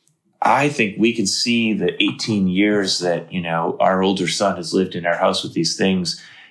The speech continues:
And those memories, to bring back your earlier point, like, that makes the piece better. Um, you know, we can say, "Oh, I <laughs> remember when Henry was ten, you know,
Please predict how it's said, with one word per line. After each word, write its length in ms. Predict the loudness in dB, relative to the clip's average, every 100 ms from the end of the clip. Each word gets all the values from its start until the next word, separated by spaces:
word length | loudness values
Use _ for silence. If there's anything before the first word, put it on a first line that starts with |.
| _ -2
And 460 | 0 2 -2 -6 -12 _ _
those 440 | -8 0 2 2 0
memories, 560 | -2 -2 -2 -4 -6 -8
to 100 | -6
bring 220 | -2 2
back 240 | 0 0
your 120 | 0
earlier 260 | 0 0 -2
point, 580 | -2 0 0 0 -4 -6
like, 260 | -4 -4 -4
that 300 | 0 0 0
makes 440 | -6 -8 -10 -10
the 100 | -8
piece 280 | -2 0 0
better. 380 | 2 0 0 -10 _ _ -4
Um, 540 | -2 0 -4 -10 -14 -6
you 100 | -4
know, 120 | 0
we 160 | 0
can 160 | 2 0
say, 580 | 0 2 2 0 -4 -8 _ _ _
"Oh, 140 | 2 4
I 100 | 2
<laughs> 400 | 0 -2 -2 0
remember 300 | 2 2 2
when 320 | 2 0 -4
Henry 360 | -4 -2 2 2
was 200 | 0 -4
ten, 580 | -2 0 0 -2 -4 -6
you 100 | -4
know, 280 | -2 -2